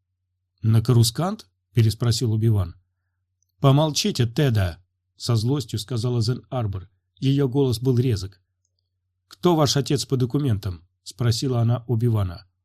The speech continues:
«Уалда», сказал Оби-Ван, указав на Энакина. Зен Арбор повернулась.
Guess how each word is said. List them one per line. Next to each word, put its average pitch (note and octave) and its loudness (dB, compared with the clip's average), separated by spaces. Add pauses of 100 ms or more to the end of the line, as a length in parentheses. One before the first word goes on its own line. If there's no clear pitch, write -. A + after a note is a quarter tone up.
(600)
«Уалда», C#3 2 (380)
сказал B2 -2
Оби-Ван, B2+ 0
указав A#2 -2
на B2 -2
Энакина. F#2+ -6 (840)
Зен E3 2
Арбор D#3+ -2
повернулась. C3 -2